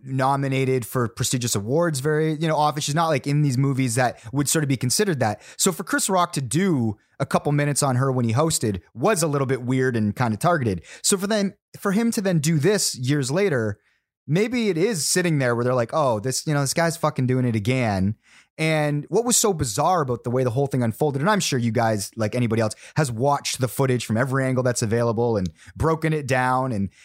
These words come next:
and, and it's, at first, Will is being very magnanimous. He's, he's laughing along. He wants to sort of be a good sport. He's got his big Will Smith smile. He's kinda,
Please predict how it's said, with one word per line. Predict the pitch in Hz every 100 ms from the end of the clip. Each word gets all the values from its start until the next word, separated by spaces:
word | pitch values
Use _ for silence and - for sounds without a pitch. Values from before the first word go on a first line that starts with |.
| _
and, | 147 139 131 - _
and | 151 143 -
it's, | - - - _ -
at | 190
first, | - 359 - 240 - 233
Will | 156 233 208
is | 196 180
being | 135 190 190 160
very | 147 160
magnanimous. | 151 151 131 147 165 117 95
He's, | 156 135 160 - -
he's | 160
laughing | 156 180 185 175
along. | 151 147
He | 131 151
wants | 156 165 160
to | 147
sort | 156 143
of |
be | 123 139
a |
good | 120 120
sport. | - - 139 113
He's |
got | 101 113
his | 104
big | 147 143 117 _ - -
Will | 120 143
Smith | - 139
smile. | - 160 151 151 135
He's | 107
kinda, | 139 127 110